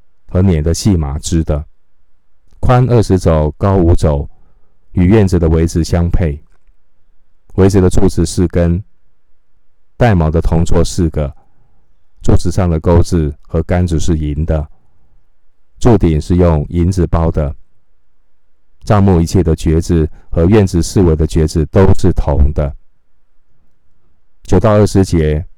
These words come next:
这段经文是关于会幕外院的建造。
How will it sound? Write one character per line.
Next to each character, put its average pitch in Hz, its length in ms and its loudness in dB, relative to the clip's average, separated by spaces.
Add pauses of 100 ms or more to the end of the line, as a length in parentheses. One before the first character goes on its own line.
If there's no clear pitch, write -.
(360)
这 107 140 2
段 95 200 4
经 95 240 2
文 78 280 -4 (960)
是 - 140 -2
关 98 240 2
于 78 160 2
会 92 280 2
幕 90 380 0 (120)
外 101 240 2
院 82 240 2
的 73 100 -2
建 73 260 -2
造。 73 240 -4